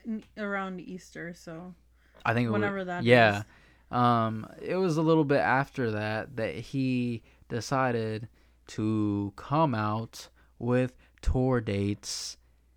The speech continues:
Speaker 1: Insane.
Speaker 2: Tour dates, because he will be touring twenty twenty-two North
Speaker 1: But,
Speaker 2: America.
Speaker 1: but it's called El Último Tour
Speaker 2: Del Mundo.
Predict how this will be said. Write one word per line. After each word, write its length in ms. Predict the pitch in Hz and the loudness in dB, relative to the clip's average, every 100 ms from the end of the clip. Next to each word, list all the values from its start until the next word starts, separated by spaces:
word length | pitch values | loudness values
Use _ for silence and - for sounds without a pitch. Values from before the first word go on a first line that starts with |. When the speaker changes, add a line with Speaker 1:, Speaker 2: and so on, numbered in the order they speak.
| _ _ | _ _
Speaker 1:
Insane. 720 | 220 202 - 208 190 190 190 208 - | -14 -14 -14 -16 -14 -14 -16 -18 2
Speaker 2:
Tour 440 | - 165 170 160 | 6 8 10 8
dates, 840 | 131 117 113 113 - - - - - - | 8 6 6 2 -4 -12 -12 -14 -16 -10
because 320 | 120 127 113 | -6 -4 -2
he 120 | 139 | -2
will 200 | 127 131 | 0 0
be 160 | 120 117 | 0 -2
touring 920 | - 156 151 131 110 107 104 104 110 - _ _ _ _ _ _ _ | 2 6 8 6 6 2 0 -4 -8 -14 _ _ _ _ _ _ _
twenty 300 | - 117 110 | -2 0 0
twenty-two 760 | 117 107 107 - 104 101 101 104 _ - - | 0 0 0 0 2 2 -2 -8 _ -20 -12
North 200 | 113 240 | 0 2
Speaker 1:
But, 40 | 240 | 2
Speaker 2:
America. 480 | 196 196 107 - 202 | 0 -4 -6 -10 -10
Speaker 1:
but 260 | 202 208 196 | -6 -4 -6
it's 160 | 208 - | -8 -12
called 480 | - 208 208 214 - _ _ _ _ _ _ _ _ 220 | -8 -4 -4 -6 -12 _ _ _ _ _ _ _ _ -12
El 80 | 196 | -8
Último 580 | 202 202 220 208 208 | -8 -8 -8 -8 -8
Tour 520 | 202 - 185 185 202 214 _ _ _ _ _ | -10 -12 -10 -8 -10 -12 _ _ _ _ _
Speaker 2:
Del 140 | 107 101 | -12 -8
Mundo. 420 | 120 104 98 - | -4 -4 -6 -12